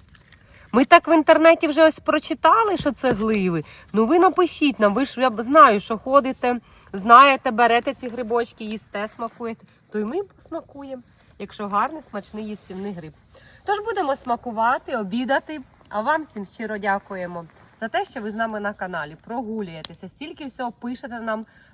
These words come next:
багато коментарів, багато теплих слів. За це вам дуже вдячні, що підтримуєте українськомовний контент. Грибник є грибник, дивиться на все.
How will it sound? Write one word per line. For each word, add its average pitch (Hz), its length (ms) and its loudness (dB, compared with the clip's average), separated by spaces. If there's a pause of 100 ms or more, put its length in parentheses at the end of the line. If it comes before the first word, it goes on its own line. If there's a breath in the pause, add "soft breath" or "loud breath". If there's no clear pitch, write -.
багато 220 480 -2
коментарів, 202 600 -8
багато 208 480 -4
теплих 190 400 -12 (120)
слів. 247 220 -10
За 196 140 -12
це 226 200 -8
вам 220 160 -6
дуже 196 260 -8
вдячні, 160 460 -14 (220 soft breath)
що - 160 -14
підтримуєте 262 680 -8
українськомовний 185 800 -12
контент. 156 460 -16 (640 soft breath)
Грибник 262 520 -4
є 240 120 -2
грибник, 196 500 -6
дивиться 254 500 -6
на 208 120 -2
все. 185 420 -6